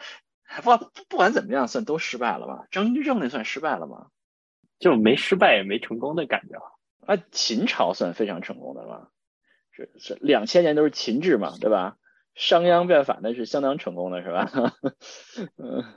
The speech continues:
Speaker 2: 哎，说到秦朝，这就涉及到这本书的一个，一个核心的概念，它叫清晰性，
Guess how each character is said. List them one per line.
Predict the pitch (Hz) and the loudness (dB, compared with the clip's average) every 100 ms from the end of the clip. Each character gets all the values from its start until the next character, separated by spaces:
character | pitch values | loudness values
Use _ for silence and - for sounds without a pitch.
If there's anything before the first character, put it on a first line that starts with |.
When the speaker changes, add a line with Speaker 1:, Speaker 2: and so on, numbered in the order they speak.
| _ _ _ _ | _ _ _ _
Speaker 2:
哎， | 117 160 | -4 -4
说 | - 269 | 2 4
到 | 262 147 | 6 4
秦 | - 117 190 | 0 -6 -2
朝， | - 120 | 2 4
这 | 117 131 | 4 2
就 | 131 | 0
涉 | - 147 | -2 -2
及 | 110 | -2
到 | 117 | -4
这 | 113 - | -4 -4
本 | 117 98 | -6 -8
书 | - 117 | -8 -4
的 | 110 | -2
一 | 101 92 | -4 -2
个， | 104 101 | -4 -2
一 | 98 | -4
个 | |
核 | 110 - 107 | -6 -2 -2
心 | - | 0
的 | 120 113 | -2 0
概 | 131 104 | 2 2
念， | 107 104 _ _ - | 0 -6 _ _ -2
它 | 147 | 0
叫 | 165 123 107 - _ _ _ _ | 4 2 0 -12 _ _ _ _
清 | - - 226 233 | -12 -2 2 2
晰 | - - 214 | 0 -2 -2
性， | - - | 0 -2